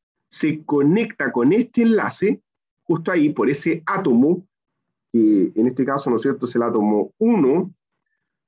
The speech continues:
por ahí se conecta de manera directa a una estructura más grande. <clears throat> Tenemos que hay algunos prefijos particulares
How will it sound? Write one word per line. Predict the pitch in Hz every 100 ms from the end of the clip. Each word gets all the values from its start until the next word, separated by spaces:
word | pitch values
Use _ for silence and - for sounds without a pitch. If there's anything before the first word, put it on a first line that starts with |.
| -
por | 131
ahí | 156 214
se | -
conecta | 170 170 180 170
de | 147
manera | 143 156 151
directa | 131 160 160 170 175
a | 170 135
una | 156
estructura | 156 143 143 147
más | 139 135
grande. | 101 76 - _ _ _ _ _ _ _ _ _ _ _ _ _ _ _ _ _ _ _ _ _ _
<clears throat> | 247 262 - 196 175 120 - _ _ _ _ _ _ _ _ _ _ _ _ -
Tenemos | 185 214 214 -
que | 151 160
hay | 151 190
algunos | 190 208 214
prefijos | 190 175 214 202 214
particulares | - 160 147 120 110 127 160 98 113 -